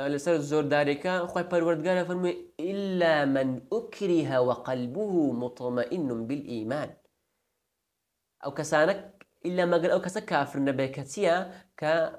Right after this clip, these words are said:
بە زۆر کوفرەکەی پێ ئەکەن. دڵیشی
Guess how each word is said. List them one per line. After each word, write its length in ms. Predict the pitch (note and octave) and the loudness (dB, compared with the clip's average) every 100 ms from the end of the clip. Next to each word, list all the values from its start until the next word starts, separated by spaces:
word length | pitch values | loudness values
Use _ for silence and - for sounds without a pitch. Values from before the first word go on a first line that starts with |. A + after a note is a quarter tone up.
| - | -10
بە 220 | C3+ C#3 | 0 0
زۆر 320 | C3+ C#3 A#3 B3 | 2 4 4 4
کوفرەکەی 520 | F#3 D3+ C#3+ C#3+ C3 | -2 -2 -2 -2 -4
پێ 100 | A#2+ | -2
ئەکەن. 340 | A2+ A2+ G#2+ F#2+ _ _ - | -2 -2 -6 -6 _ _ -16
دڵیشی 540 | C#3 D3 F3 E3+ E3 | -10 -2 -2 -2 -4